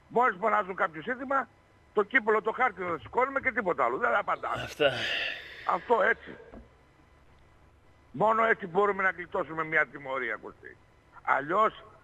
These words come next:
Speaker 1: με το παραμικρό σύνθημα που θα πούμε, αυτό το γνωστό που λέμε για Αθήνα και Πειραιά, είμαστε τιμωρημένοι.
Speaker 2: Ναι.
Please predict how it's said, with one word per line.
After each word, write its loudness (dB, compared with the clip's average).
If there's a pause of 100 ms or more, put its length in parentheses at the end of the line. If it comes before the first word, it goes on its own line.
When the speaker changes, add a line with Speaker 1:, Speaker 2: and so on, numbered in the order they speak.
(160)
Speaker 1:
με 0
το 0
παραμικρό 0
σύνθημα 0
που -4
θα 2
πούμε, -2 (1400)
αυτό 2
το 2
γνωστό -2
που -4
λέμε 0
για 2
Αθήνα 0
και -4
Πειραιά, 2 (480)
είμαστε -2
τιμωρημένοι. 0 (1300)
Speaker 2:
Ναι. 10